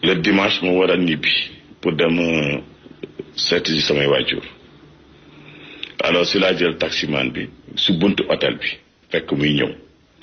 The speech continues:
Benn taxi bi nga xam ni dafa zone, amul benn trait bu noir. Mais j'ai pas fait attention nag, xooluma licence bi,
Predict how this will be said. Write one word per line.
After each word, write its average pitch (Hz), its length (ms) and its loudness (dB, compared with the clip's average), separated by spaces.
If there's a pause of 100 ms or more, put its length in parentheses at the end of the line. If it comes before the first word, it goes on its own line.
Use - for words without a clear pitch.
(420)
Benn 82 200 2
taxi 90 260 -2
bi 80 120 -2
nga 80 120 2
xam 78 200 -2
ni 80 200 -2 (160)
dafa - 340 0
zone, 78 320 0
amul 80 240 0
benn 104 500 2
trait 85 200 2
bu 71 120 -4
noir. 69 380 -2 (160)
Mais 78 160 0
j'ai 90 160 2
pas 104 220 0
fait 98 180 2
attention 78 520 0
nag, 80 160 -2 (240)
xooluma 80 720 2
licence 85 520 0
bi, 87 120 -4